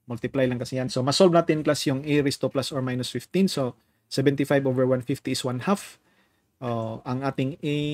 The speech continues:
raised to plus or minus K. Take note na seventy-five,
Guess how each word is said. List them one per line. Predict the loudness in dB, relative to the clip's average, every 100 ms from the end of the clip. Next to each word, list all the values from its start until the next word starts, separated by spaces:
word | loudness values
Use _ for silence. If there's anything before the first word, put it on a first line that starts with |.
| -6 -6
raised | -2 0 -2 -4
to | -4
plus | -2 -4 -4
or | -4 -4
minus | -2 -2 -2 -4 -6
K. | -4 -4 -4 -8 _ _ _ _ _ _ _ _ _ _ _ _ _ _ _ -2
Take | 0
note | 2 2
na | 2
seventy-five, | 2 2 2 0 0 2 2 -2